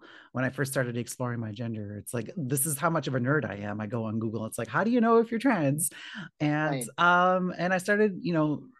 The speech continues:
Speaker 1: watching other stories from other trans people. And, uh, it's, it's hard for me to overstate the impact that that had on me. And I, I wish that we had these resources when, when we were growing up. Uh,
Speaker 2: Absolutely. And I
Speaker 1: yeah.
Speaker 2: also think that the,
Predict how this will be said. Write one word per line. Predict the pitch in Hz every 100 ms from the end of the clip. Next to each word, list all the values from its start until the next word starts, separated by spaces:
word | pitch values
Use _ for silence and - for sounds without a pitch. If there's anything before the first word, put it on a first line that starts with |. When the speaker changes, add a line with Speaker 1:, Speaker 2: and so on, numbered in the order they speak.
| _ -
Speaker 1:
watching | 139 151 139 156
other | 147
stories | 139 - 143 127 107 -
from | 127
other | 120 117
trans | 120 123 131
people. | 107 107 101 104
And, | 113 110 107 107 98 - - -
uh, | 57 - - - -
it's, | 120 -
it's | 143 135
hard | 160 175
for |
me | 147
to | 131
overstate | 127 127 - 120 113 -
the | 110
impact | 107 107 104
that | 104
that | 98 95
had | 101 98
on | 98 -
me. | - 95
And | - -
I, | 117 107 - - -
I | 139
wish | 143 139
that | 170
we | 165
had | 131 143 135 131 113 117
these | 127 117
resources | 120 120 - 104 - 101 98 -
when, | 104 101 104
when | 110 107
we | 123
were | 110 98
growing | 95 95 - -
up. | - _ _ _ _ _ -
Uh, | 104
Speaker 2:
Absolutely. | 170 180 - 202 208 196 175
And | 175
I | 180
Speaker 1:
yeah. | 190
Speaker 2:
also | 190 208
think | 208 190
that | 196 170
the, | 175 165